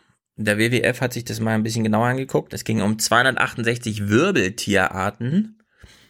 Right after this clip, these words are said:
Das sind also Lebewesen, bei denen wir sagen müssen, Gott hat sich irgendwas dabei gedacht.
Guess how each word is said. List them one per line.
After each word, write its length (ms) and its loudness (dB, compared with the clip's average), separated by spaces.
Das 100 -4
sind 160 0
also 160 2
Lebewesen, 560 2
bei 100 4
denen 260 2
wir 100 4
sagen 260 4
müssen, 240 4
Gott 220 2
hat 120 0
sich 140 0
irgendwas 240 2
dabei 220 2
gedacht. 500 -2